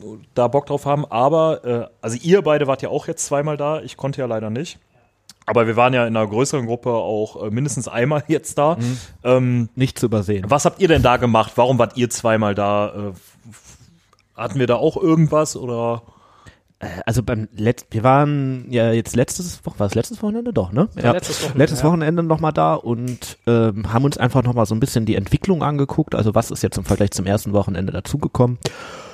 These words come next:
Speaker 2: Ähm, und ja, da einfach nochmal mit ein paar Leuten, äh, gequatscht. Wir haben zum Beispiel, äh, den, äh, Peter von fünfzigtausend Orks, äh, getroffen, der ein sehr cooles Dioramenprojekt, äh, am Start hat, was auch schon sehr lange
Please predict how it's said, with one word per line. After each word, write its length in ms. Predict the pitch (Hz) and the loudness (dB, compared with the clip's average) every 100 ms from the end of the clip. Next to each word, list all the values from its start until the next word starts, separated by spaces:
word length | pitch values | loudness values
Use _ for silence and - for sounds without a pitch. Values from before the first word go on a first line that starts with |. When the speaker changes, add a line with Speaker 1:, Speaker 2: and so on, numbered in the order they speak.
| - - 127 | -20 -2 2
Speaker 2:
Ähm, 340 | 117 117 120 | 2 0 -2
und 180 | - 135 | 0 2
ja, 180 | 135 160 | 4 6
da 100 | 117 | 4
einfach 180 | 131 131 | 4 4
nochmal 220 | 123 127 | 4 2
mit 100 | 131 | 2
ein 60 | 120 | 2
paar 140 | 123 | 4
Leuten, 500 | 123 143 143 135 131 - | 4 2 -2 -4 -4 0
äh, 340 | 123 120 117 | 2 4 2
gequatscht. 540 | - - 160 - - 120 | -2 -2 -2 -2 -2 2
Wir 100 | 127 | 2
haben 240 | 135 127 | 0 -4
zum 100 | 127 | -2
Beispiel, 920 | 120 120 117 117 113 107 107 110 110 | -2 0 0 2 2 0 0 0 0
äh, 100 | - - - - - _ _ | -4 -14 -20 -20 -20 _ _
den, 500 | - 110 107 110 107 | -4 0 2 0 -2
äh, 160 | 104 104 | 0 4
Peter 320 | 139 143 135 | 4 4 4
von 180 | - 120 | 2 -2
fünfzigtausend 520 | 123 - - 107 110 | -2 -2 0 0 2
Orks, 360 | 156 - - - | 0 0 -4 -4
äh, 280 | 139 143 139 | -2 -2 -2
getroffen, 420 | - 139 - 127 | 0 0 0 -2
der 120 | 113 | -2
ein 100 | 113 | 0
sehr 160 | 113 113 | 0 0
cooles 320 | - 120 110 | 0 -2 -2
Dioramenprojekt, 840 | 107 110 139 147 - 131 131 - | -2 2 2 2 0 0 0 -2
äh, 40 | - | 0
am 540 | 123 120 113 120 117 | 2 4 2 -2 -4
Start 340 | - - 123 120 | -4 0 2 0
hat, 120 | - | -4
was 100 | - | -4
auch 80 | 117 | -6
schon 160 | 120 | -2
sehr 120 | 117 | 0
lange 220 | 113 113 | 2 2